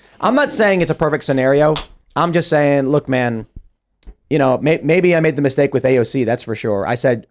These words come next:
she's better than the uniparty establishment people. I think that's probably the case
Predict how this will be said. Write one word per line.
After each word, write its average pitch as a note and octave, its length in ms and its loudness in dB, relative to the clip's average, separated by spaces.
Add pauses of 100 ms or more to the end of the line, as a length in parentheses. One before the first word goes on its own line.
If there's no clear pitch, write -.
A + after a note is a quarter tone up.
she's C#3+ 220 -4
better B2 240 0
than A2+ 100 -8
the A2 120 -6
uniparty A2+ 420 -2
establishment G#2+ 520 -6
people. C3 420 -4 (340)
I D#3+ 120 -2
think A3 160 2
that's - 140 -2
probably D3 340 0
the A#2 120 -6
case A2+ 500 -4